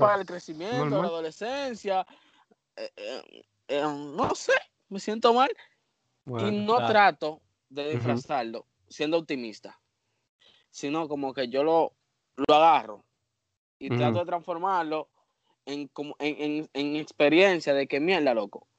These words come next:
Speaker 2: te está haciendo mal esto, no sé qué, vamos po-, no, vamos a ponerle un nombre a cualquier cosa, un ejemplo, te está haciendo mal una tipa,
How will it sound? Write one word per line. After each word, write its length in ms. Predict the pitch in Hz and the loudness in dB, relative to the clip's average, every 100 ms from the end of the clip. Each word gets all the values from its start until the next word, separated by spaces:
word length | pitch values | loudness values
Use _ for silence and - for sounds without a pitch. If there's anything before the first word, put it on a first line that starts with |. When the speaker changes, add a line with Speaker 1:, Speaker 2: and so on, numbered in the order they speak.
| _ _ _ _ _ _ _ _ - | _ _ _ _ _ _ _ _ -8
Speaker 2:
te 140 | - | -4
está 220 | - 220 | 0 2
haciendo 300 | 147 180 170 | 2 0 -6
mal 240 | 165 170 180 | -4 -2 0
esto, 320 | 170 143 - _ _ _ _ - 135 | 0 -4 -10 _ _ _ _ -8 -4
no 120 | 151 | -4
sé 160 | 175 147 | -4 0
qué, 320 | 185 151 - _ _ _ | 2 0 -2 _ _ _
vamos 260 | 143 139 147 | 0 2 2
po-, 280 | 160 - 117 | -2 -6 -8
no, 180 | 156 165 - 156 _ - | -8 -8 -10 -20 _ 0
vamos 200 | 170 214 | 2 2
a 20 | |
ponerle 380 | 220 202 196 185 | -2 2 2 2
un 260 | 175 180 | -4 -6
nombre 480 | 180 180 175 170 165 | -6 -2 0 2 0
a 240 | 156 156 | -2 -4
cualquier 340 | 156 151 143 160 | -4 -8 -8 -6
cosa, 300 | 170 147 147 | -4 -4 -6
un 80 | 147 | -16
ejemplo, 220 | 165 165 | -12 -14
te 60 | |
está 120 | 139 143 | -6 -6
haciendo 260 | 175 170 | -4 -4
mal 320 | 160 165 160 - _ _ - | 0 0 -2 -10 _ _ -8
una 420 | 151 156 156 151 | -4 -2 -2 -2
tipa, 420 | 180 175 135 139 | 0 0 0 -4